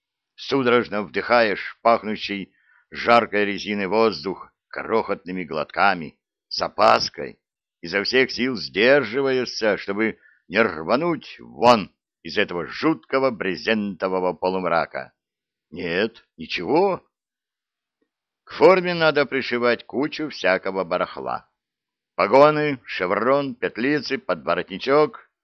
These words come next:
А, разумеется, получается в кривь и в кось. Отпарываешь, пришиваешь по новой, опять криво. После пятого раза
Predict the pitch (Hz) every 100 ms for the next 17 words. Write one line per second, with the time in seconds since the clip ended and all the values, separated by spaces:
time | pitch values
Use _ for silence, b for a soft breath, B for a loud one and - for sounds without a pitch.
0 | _ _ _ _ _ _ 220 185 107 113
1 | 110 123 131 - 127 - 98 90 92 101
2 | 117 - 156 - 80 73 107 - 214 180
3 | - - _ _ _ _ _ _ _ 160
4 | 175 - 92 90 95 101 107 113 113 -
5 | - _ _ _ _ 85 90 101 151 147
6 | 104 - - 101 95 101 107 123 127 117
7 | _ _ _ 110 117 135 - 196 - 196
8 | 185 170 101 69 - _ _ _ _ _
9 | _ _ _ - 139 135 98 104 - 117
10 | 113 92 90 107 110 - 64 57